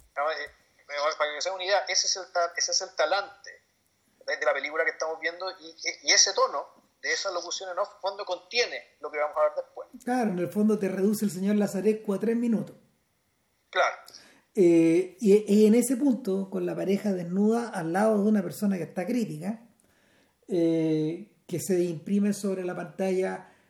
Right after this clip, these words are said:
Speaker 2: el título The Hospital, y aquí viene lo raro. The
Speaker 1: Exacto.
Speaker 2: Hospital by
Speaker 1: By.
Speaker 2: Paddy Chayefsky. Esto es inédito, eso no se hace.
Speaker 1: Exacto.
Speaker 2: ¿Cachai?
Speaker 1: Eso no ocurre.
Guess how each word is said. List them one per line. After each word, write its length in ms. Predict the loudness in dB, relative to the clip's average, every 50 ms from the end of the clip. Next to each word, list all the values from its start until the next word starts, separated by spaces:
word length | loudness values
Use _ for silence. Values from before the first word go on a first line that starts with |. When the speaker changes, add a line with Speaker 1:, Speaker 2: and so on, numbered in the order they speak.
| _ _ _
Speaker 2:
el 160 | -12 -12 -4
título 440 | -4 -4 -2 -2 -2 -2 -2 -4 -2
The 140 | -2 -4 -2
Hospital, 800 | 0 2 2 2 0 -2 -6 -2 0 0 2 2 0 -2 -8 -14 _ -8
y 120 | -8 -8
aquí 200 | -4 -2 0 2
viene 220 | 2 2 0 -2
lo 160 | -4 -6 -6 -6
raro. 360 | -6 -8 -8 -8 -10 -12 -18 _ _ _ _ _ _ _ _ _ _ _ _ _ _
The 80 | -14 -10
Speaker 1:
Exacto. 160 | 0 2 2
Speaker 2:
Hospital 720 | 2 2 2 -2 -2 0 0 0 -2 -2 -6 -12 -20 _ _ _
by 600 | -10 -6 0 2 2 4 4 4 2 2 0 -2
Speaker 1:
By. 0 | -6 _ _ _
Speaker 2:
Paddy 480 | 2 2 2 2 2 0 0 -2 -2 -4
Chayefsky. 720 | -2 0 0 4 6 6 6 6 4 -4 -10 -14 -14 -8 _
Esto 360 | -2 -2 -2 -4 -6 -4 -2
es 200 | -2 -2 -4 -6 -12 -10 _
inédito, 640 | 0 2 4 4 6 6 6 6 6 4 2 0 -6 -8
eso 220 | -8 -4 0 2
no 120 | 2 2 0
se 220 | -2 -6 -6 -6
hace. 360 | -6 -6 -6 -8 -12 -16 -16 -20 _ _ _ _ _ _ _ _ _ _ _ _ _ _
Speaker 1:
Exacto. 360 | _ -18 -10 -8 -8 -8 -6 -8
Speaker 2:
¿Cachai? 420 | -10 -6 -4 -2 -2 0 -2 -4 -6
Speaker 1:
Eso 200 | -12 -14 -12 -10
no 60 | -8
ocurre. 300 | -10 -8 -8 -10 -12 -12